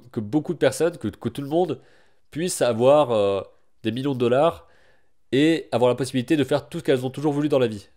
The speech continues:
pour qu'elles se rendent compte que c'est pas ça le bonheur. »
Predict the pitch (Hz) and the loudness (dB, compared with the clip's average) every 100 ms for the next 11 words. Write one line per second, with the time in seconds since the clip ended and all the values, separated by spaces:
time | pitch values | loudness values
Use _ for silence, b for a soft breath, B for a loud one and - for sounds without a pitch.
0 | - 120 127 123 117 123 - - - 123 | -12 -4 -4 0 0 0 0 -4 -4 -8
1 | 117 - _ - 139 131 135 107 - 160 | -8 -10 _ 0 0 2 -2 -2 -8 -10
2 | 110 104 98 - | -6 -4 -6 -10